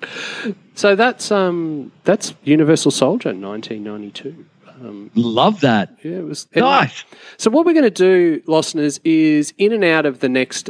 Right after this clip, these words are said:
Speaker 1: um, season, we're gonna, like, reflect on what we caught on the Idiot Box, um, generally around eight thirty. It could be any channel, any,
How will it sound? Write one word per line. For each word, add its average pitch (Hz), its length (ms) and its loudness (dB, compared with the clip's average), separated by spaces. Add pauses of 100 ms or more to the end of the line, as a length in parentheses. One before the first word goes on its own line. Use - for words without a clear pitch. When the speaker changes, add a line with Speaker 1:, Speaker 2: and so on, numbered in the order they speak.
Speaker 1:
um, 113 460 -4
season, 127 580 2
we're 113 140 -2
gonna, 160 460 2
like, 110 480 -2 (320)
reflect - 480 0
on 110 480 -4 (100)
what 123 260 0
we 120 100 -4
caught 113 360 2
on 110 180 0
the 104 160 -4
Idiot 107 300 -4
Box, - 520 -8 (180)
um, 101 540 -4 (120)
generally 120 360 4
around 107 400 0
eight 120 200 0
thirty. 113 480 2
It - 100 -6
could 151 180 4
be 123 220 2
any 117 360 2
channel, 110 460 -4
any, 110 420 -4